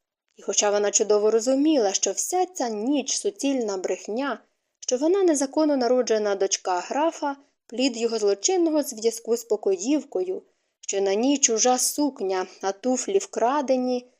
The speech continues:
усе це кудись зникло, коли рука його торкнулася її руки.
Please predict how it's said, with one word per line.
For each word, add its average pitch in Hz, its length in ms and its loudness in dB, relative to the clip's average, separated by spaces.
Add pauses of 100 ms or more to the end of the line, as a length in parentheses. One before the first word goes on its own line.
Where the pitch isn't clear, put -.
(260)
усе 403 300 0
це 349 200 0
кудись 233 400 0
зникло, 180 640 0
коли 185 300 0
рука 277 460 -4
його 311 260 0
торкнулася 247 760 -2
її 185 340 -4
руки. 208 400 -4